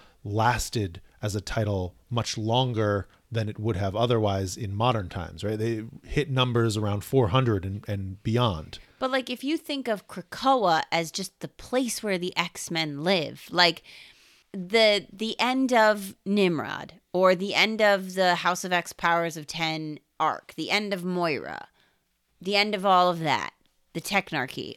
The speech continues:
Speaker 2: Okay, but when you say the end of Krakoa, in my mind, like, what comes to my mind is,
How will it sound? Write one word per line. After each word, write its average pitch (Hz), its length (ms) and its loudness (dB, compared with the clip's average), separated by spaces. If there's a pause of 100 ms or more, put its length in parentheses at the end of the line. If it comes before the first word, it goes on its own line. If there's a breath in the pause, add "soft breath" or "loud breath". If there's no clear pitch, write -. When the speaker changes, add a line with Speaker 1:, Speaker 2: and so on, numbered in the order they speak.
Speaker 2:
Okay, 208 400 2 (360 loud breath)
but 233 280 2 (200)
when 226 200 0
you 294 160 2
say 359 180 -2
the 277 140 -4
end 214 180 0
of 190 100 -8
Krakoa, 190 640 2
in 170 160 -2
my 185 180 2
mind, 147 440 -2
like, 151 200 -2
what 170 100 -4
comes 220 320 -4
to 190 80 -6
my 190 180 4
mind 165 280 0
is, 151 140 -4